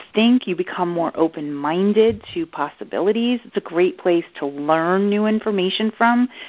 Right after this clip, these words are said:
'cause you're open to taking it in and fully receiving it, right? Uh, it takes thirty seconds. And you can do this before you drive, by the way. You wanna do it before you get in the driver's seat, um, because you'll be much more aware of what's going on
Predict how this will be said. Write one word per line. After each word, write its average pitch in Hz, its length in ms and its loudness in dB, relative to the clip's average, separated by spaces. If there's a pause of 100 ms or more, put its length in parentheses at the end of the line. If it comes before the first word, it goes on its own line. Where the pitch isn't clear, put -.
'cause 175 180 -12
you're 175 180 4
open 170 340 -2
to 170 80 -8
taking 160 480 -2
it - 160 -4
in 156 320 0
and 151 200 -2 (200)
fully 165 440 4
receiving 151 600 -4
it, 240 240 2 (320)
right? 175 340 2 (540)
Uh, 170 80 4 (100)
it - 240 -6
takes - 320 2
thirty 175 320 2
seconds. - 420 -4 (120)
And 202 120 2
you 214 80 2
can 202 200 -2
do 214 160 -2
this 277 180 0
before 214 320 -2
you 175 160 0
drive, 151 720 2 (100)
by 240 200 2
the 247 80 0
way. 254 300 -2
You 196 60 -4
wanna 156 220 -4
do 151 160 -2
it 151 80 0
before - 240 -6
you 147 140 -4
get 151 120 0
in 143 120 -2
the 139 80 -4
driver's 147 440 -2
seat, 247 320 -2 (420)
um, 165 340 4
because 185 360 0
you'll 185 120 4
be 175 180 -4
much 175 300 -4
more 170 180 -4
aware 165 380 2
of 165 100 0
what's 165 200 -4
going 151 340 -4
on 170 400 2